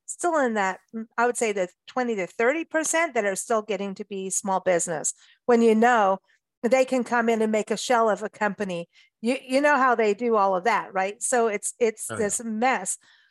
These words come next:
Speaker 1: And so, and then I have customers, clients, personal clients that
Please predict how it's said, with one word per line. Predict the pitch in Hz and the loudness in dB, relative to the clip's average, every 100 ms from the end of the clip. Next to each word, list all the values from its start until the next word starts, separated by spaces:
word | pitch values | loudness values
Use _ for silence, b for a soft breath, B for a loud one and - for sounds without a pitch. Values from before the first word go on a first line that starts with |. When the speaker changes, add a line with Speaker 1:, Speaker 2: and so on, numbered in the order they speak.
| b _ _ - | b _ _ -6
Speaker 1:
And | 240 | 0
so, | 269 247 208 _ _ _ _ _ _ 254 | 2 2 0 _ _ _ _ _ _ 0
and | 277 | 2
then | 311 311 | 4 4
I | 277 285 269 - | 2 0 -2 -2
have | 269 254 _ _ _ | -2 -2 _ _ _
customers, | 233 302 - 302 294 294 - - 226 233 - | 0 0 -2 0 0 0 -8 -16 -20 -20 -10
clients, | 233 247 320 240 240 | -4 -2 0 -2 -4
personal | - 247 277 320 320 | -2 0 0 -2 -4
clients | - 311 247 233 - | -2 -2 -2 -4 -2
that | 226 214 | 0 -2